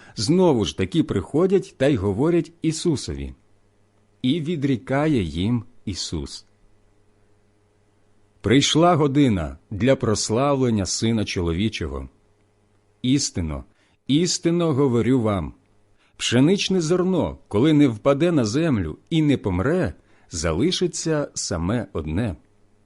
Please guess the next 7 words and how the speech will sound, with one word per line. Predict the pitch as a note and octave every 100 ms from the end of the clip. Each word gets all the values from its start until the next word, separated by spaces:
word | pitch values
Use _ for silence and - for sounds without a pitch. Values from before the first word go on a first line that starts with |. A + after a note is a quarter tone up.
| _ _ _
Коли | A#2+ B2+ D#3+ E3+
ж | G#2+
помре, | A#2 G2 F#2 E3+ G3 G2 _ _ _ _ -
то | D#3+ G3
рясний | F3 - C#3 C3+ E3 D#3+
плід | - C3+ G3 A2 -
принесе. | F2 F#2 G2+ - D#2+